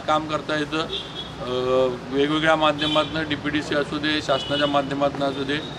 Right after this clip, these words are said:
तेवढं मी हे करतो. शेवटी माझा कार्यकर्ता आहे म्हटल्यावर त्यानं दुसऱ्याच्या दारात, अ, गेलंच नाही पाहिजे, ही माझी भूमिका आहे. त्याचं काम आज त्यानं माझ्यावर विश्वास ठेवला आहे म्हटल्यावर, अ, त्याचं काम जे आहे ते त्याला लो-, लोकप्रतिनिधी म्हणून मीच, अ, जे आहे ते करून दिलं पाहिजे.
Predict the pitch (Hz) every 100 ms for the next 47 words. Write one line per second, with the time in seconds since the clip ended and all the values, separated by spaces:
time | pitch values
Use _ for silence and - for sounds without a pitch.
0 | - - - 139 160 165 165 156 151 165
1 | 156 156 160 147 147 165 175 165 165 165
2 | 147 165 143 - - - 127 135 151 156
3 | 165 170 - 170 165 175 175 175 165 156
4 | 151 165 165 165 165 156 - - 131 143
5 | 170 175 180 175 160 160 170 165 156 151
6 | 147 143 143 151 151 143 135 - 156 170
7 | - - - - 139 147 156 160 160 156
8 | 165 151 151 170 170 160 175 165 165 160
9 | 165 156 160 165 170 175 170 160 151 156
10 | 160 160 160 160 160 160 135 - - -
11 | - 139 151 160 160 135 143 143 151 151
12 | 156 151 165 165 165 160 160 170 180 165
13 | 160 160 160 156 160 151 147 139 135 123
14 | 135